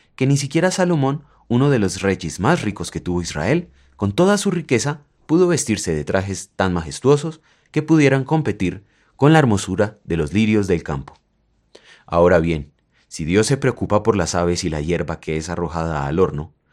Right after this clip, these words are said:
¿acaso no se preocupará por nosotros? El Señor siempre nos provee de nuestras necesidades físicas y espirituales. Nos da el alimento que necesitamos y, sobre todo, nos da la bendición de ser sus hijos al darnos la fe en Jesús para así salvarnos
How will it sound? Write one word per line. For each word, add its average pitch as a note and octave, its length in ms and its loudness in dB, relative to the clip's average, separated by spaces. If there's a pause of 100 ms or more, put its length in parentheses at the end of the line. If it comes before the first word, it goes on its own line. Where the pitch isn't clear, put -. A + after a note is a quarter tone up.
(200)
¿acaso C#3 380 0
no F3 120 0
se E3+ 140 -4
preocupará F#2+ 540 -2
por E2 160 -4
nosotros? A#2+ 600 -4 (460)
El A#2+ 140 4
Señor A2+ 340 0
siempre C3 300 -2
nos B2 180 -4
provee D#2+ 440 -2
de F#2+ 120 0
nuestras C#3 360 -2
necesidades E2 760 -4
físicas D#3 640 -4
y F#2 80 -6
espirituales. D2+ 720 -8 (460)
Nos G2 160 -2
da B2+ 120 6
el D#3 80 4
alimento C3+ 440 0
que C#3+ 100 -4
necesitamos C3+ 800 -4
y, E2+ 60 -8
sobre D2+ 280 -4
todo, F2 400 2 (260)
nos G2 160 -2
da G2 100 4
la B2 100 4
bendición C#3+ 500 0
de C#3 80 -2
ser F#2+ 180 -6
sus D#2 260 -12
hijos E3 420 -4
al F2 140 -2
darnos F#2+ 360 -2
la C#2+ 100 -6
fe - 340 -2
en D3 140 0
Jesús G2+ 420 -4 (240)
para D#3 200 4
así D3 180 -2
salvarnos B2+ 600 0